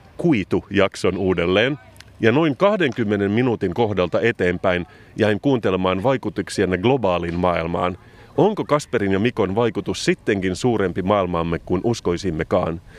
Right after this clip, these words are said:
Tuossa jaksossa pohditte, pitäisikö vanhasta Marian sairaalasta lähettää liikkeelle uusi pandemia. Voiko siis olla sattumaa, että seuraavien kuukausien aikana maailmaa on kohdannut jäätävä pandemia? Banaanin tuoksuisin terveisin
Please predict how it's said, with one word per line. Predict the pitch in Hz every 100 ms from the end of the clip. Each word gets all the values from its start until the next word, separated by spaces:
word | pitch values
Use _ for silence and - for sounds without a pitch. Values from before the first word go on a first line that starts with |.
| - - -
Tuossa | 196 - 220
jaksossa | 139 - 107 -
pohditte, | - 135 131 95 - 101
pitäisikö | 113 104 95 101 104
vanhasta | 170 143 98 104
Marian | 104 143 127 87 87
sairaalasta | 113 98 87 85 - 90
lähettää | 95 98 - 95
liikkeelle | 117 127 - 95 95
uusi | 120 110
pandemia. | - 165 143 90 95 85 87 87 _ - - - - -
Voiko | 175 180 135
siis | 117 101
olla | 110 98
sattumaa, | - 120 - 98 90 87
että | 101 104
seuraavien | - 151 131 101 92 87
kuukausien | 120 107 98 90 - 92 107
aikana | 104 87 90 87 87
maailmaa | 107 110 95 90 90 87 98
on | 90
kohdannut | 95 87 87 85 101
jäätävä | 107 95 92
pandemia? | - 98 87 90 90 85 - - - - - 104
Banaanin | 143 139 110 95
tuoksuisin | 104 92 - 95 98
terveisin | 85 101 87 87 - 90